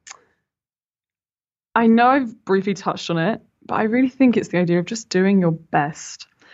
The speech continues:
And when I say this to some people after they've done an exam that went really poorly, they're like, "Oh, but that wasn't my best. That wasn't my best performance. You know, I've done better in past papers."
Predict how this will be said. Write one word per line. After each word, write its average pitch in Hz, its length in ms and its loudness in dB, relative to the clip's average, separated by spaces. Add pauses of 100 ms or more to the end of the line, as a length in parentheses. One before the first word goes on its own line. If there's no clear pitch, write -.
(180)
And 202 260 4
when 233 100 6
I 247 80 4
say 208 200 -2
this 196 140 -4
to 185 60 -8
some 170 220 -4
people 170 580 -4 (520)
after 180 320 2
they've 170 160 0
done 175 220 0
an 170 120 -2
exam 170 340 -2
that 165 100 -2
went 165 180 -2
really 160 200 -2
poorly, 170 600 2 (480)
they're 202 100 4
like, 202 140 4
"Oh, 226 120 2
but 220 80 -2
that 202 140 4
wasn't 214 220 0
my 165 80 -4
best. - 520 -10 (380)
That 196 120 0
wasn't 185 200 -2
my 175 80 -2
best 175 220 -4
performance. 170 680 -6
You 180 80 -4
know, 165 80 0
I've 170 140 0
done 180 200 0
better 170 320 2
in 165 200 2
past 170 360 0
papers." 185 600 2